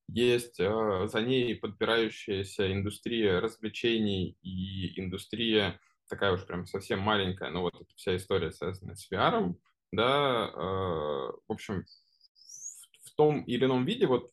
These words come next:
всё, что как бы люди сейчас делают в привычном нам интернете, созваниваются, чатятся, знакомятся, э, посмотрят какой-то контент, играют,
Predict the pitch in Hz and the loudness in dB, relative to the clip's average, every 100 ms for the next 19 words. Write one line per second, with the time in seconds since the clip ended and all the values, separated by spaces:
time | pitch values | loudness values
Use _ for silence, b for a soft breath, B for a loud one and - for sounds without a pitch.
0 | - - 151 143 123 123 117 123 131 110 | -8 2 2 2 -6 -6 -4 -4 -4 -4
1 | 120 131 127 113 117 113 98 - - 123 | -4 2 2 2 4 4 4 -2 -4 0
2 | 131 127 90 95 92 92 - 131 220 262 | 0 -2 -4 -2 -2 -2 0 2 2 2
3 | - 160 - B B - 220 165 180 175 | -2 -4 -6 B B 4 6 6 6 6
4 | 147 143 131 113 - 165 160 127 - 104 | 6 4 2 -4 4 4 4 0 -2 -6
5 | 104 156 160 165 151 127 - - 120 110 | 0 0 4 2 2 -2 -6 -2 0 -2
6 | - b _ - 113 113 107 98 - - | -8 b _ -2 0 2 0 -2 -8 -2
7 | 110 147 165 156 - 127 147 143 135 131 | 0 2 2 2 2 0 0 0 -2 -2
8 | 131 131 120 - 131 131 131 135 131 113 | 2 2 2 -6 -12 -4 2 4 6 4